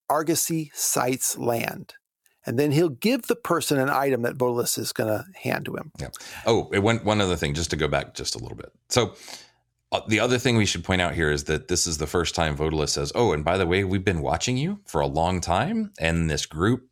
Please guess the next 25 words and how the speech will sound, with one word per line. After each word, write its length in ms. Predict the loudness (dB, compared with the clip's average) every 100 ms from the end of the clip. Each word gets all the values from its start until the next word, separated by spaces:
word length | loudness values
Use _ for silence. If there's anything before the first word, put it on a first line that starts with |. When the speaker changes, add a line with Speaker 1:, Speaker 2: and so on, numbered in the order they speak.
| _
Speaker 2:
that 260 | -2 -2 -2
you're 160 | -2
with, 300 | 2 2 0 -4
we 140 | -2
know 140 | 2 2
where 160 | 0 0
they 220 | 2 2
are 200 | 2 0
too." 380 | 0 2 2 0 -8 -18 -2
That 280 | 0 0 0
kinda 200 | 0 2
goes 260 | 2 2
by 440 | 2 0 0 -2 -6 -6
pretty 180 | -4
quickly. 440 | -2 -4 -2 -2 -2
But 280 | 0 0 0 -2
Speaker 1:
Mm-hmm. 160 | 2 4
Speaker 2:
the 100 | 4
whole 240 | 4 2
idea 360 | 2 2 2 2
here 260 | 2 2 2
is 340 | 0 -2 0
that, 220 | 0 -2 -2
"Oh, 440 | -2 2 2 0 0
well, 360 | 0 0 -2